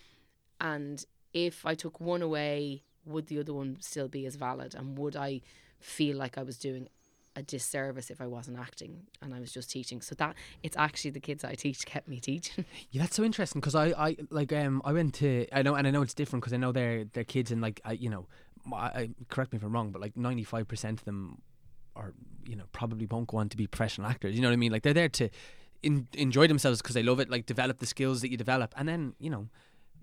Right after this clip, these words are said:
Speaker 2: yeah, like, a-, all the wonderful things that come along with it. But, like, I, I do find that, like, if you go to drama school, for example, I went to D I T, you went to the Gaiety School,
Speaker 1: Yeah.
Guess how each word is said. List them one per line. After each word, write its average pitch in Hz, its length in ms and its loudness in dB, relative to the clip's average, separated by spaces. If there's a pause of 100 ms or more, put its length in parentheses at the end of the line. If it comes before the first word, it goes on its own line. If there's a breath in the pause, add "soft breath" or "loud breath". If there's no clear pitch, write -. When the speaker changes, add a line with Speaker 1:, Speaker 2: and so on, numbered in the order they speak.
(120)
Speaker 2:
yeah, 160 220 -4 (120)
like, 113 220 -8 (360)
a-, 135 120 -4 (100)
all 165 180 2
the 147 100 0
wonderful 139 320 0
things 131 220 0
that 120 100 -4
come 123 140 0
along 127 220 4
with 127 120 2
it. 95 80 -8 (260 loud breath)
But, 135 180 4
like, 120 300 2 (220)
I, 123 160 4
I 127 120 4
do 143 300 8
find 127 380 4
that, 113 180 2
like, 107 240 -4
if - 180 -10
you 120 60 -2
go 113 120 2
to 101 80 0
drama 117 320 4
school, 98 220 -6
for - 140 -4
example, 107 400 -2
I 113 60 2
went 110 160 -2
to - 80 -12
D 117 120 0
I 104 80 0
T, 117 180 -2
you 110 280 0
went 107 140 -2
to - 60 -16
the 104 60 -6
Gaiety 113 320 2
School, 110 320 -2
Speaker 1:
Yeah. 147 120 2